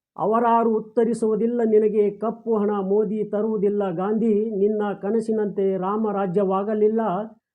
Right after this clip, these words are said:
ರಾಮ ಮಂದಿರ ಕಟ್ಟಿದರಷ್ಟೇ. ಮಧ್ಯರಾತ್ರಿಯಲ್ಲಿ ಒಂಟಿ ಹೆಣ್ಣು ಓಡಾಡುವ ರಾಮ ರಾಜ್ಯದ ನಿನ್ನ ಕನಸುಗಳು ಕಮರಿವೆ.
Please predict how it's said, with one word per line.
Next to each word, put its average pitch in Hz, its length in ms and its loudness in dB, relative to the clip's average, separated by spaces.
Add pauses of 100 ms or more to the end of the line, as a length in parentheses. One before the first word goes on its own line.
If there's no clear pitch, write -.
(220)
ರಾಮ 196 320 0
ಮಂದಿರ 220 560 0
ಕಟ್ಟಿದರಷ್ಟೇ. 208 1200 -4 (640)
ಮಧ್ಯರಾತ್ರಿಯಲ್ಲಿ 208 1080 0
ಒಂಟಿ 220 360 0
ಹೆಣ್ಣು 208 340 0
ಓಡಾಡುವ 202 680 0
ರಾಮ 202 340 -2
ರಾಜ್ಯದ 196 400 -2
ನಿನ್ನ 196 460 0
ಕನಸುಗಳು 185 720 -2 (560)
ಕಮರಿವೆ. 226 600 0